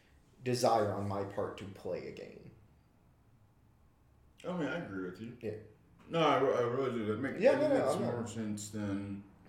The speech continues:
Speaker 2: I don't know.
Speaker 1: Like, give me something to work with, bro.
Speaker 2: Yeah, like, if you were gonna make a statement, like, are you gonna,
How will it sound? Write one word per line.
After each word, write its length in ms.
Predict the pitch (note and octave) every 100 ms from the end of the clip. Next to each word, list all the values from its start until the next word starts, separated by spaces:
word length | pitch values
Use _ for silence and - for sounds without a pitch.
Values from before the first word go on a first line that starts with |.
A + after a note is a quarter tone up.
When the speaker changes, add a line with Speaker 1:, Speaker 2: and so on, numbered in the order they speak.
| - - - - - - -
Speaker 2:
I 60 | C4+
don't 140 | D#4
know. 280 | E4 G3 G#2 -
Speaker 1:
Like, 240 | C3+ B2+
give 180 | F3 -
me 80 | C3+
something 420 | - F3+ - D3
to 80 | G#2
work 260 | - A3 -
with, 160 | - -
bro. 180 | D2 - - - - -
Speaker 2:
Yeah, 220 | F#3 A#3
like, 240 | A3+ G#3 F3+
if 180 | F#3 F3+
you 60 | G#3
were 80 |
gonna 140 | G#3 G#3
make 80 | F3
a 20 |
statement, 320 | D3+ G3+ F#3+ D3+
like, 140 | C3+ - - - -
are 80 | G#2+
you 60 | A2+
gonna, 140 | A2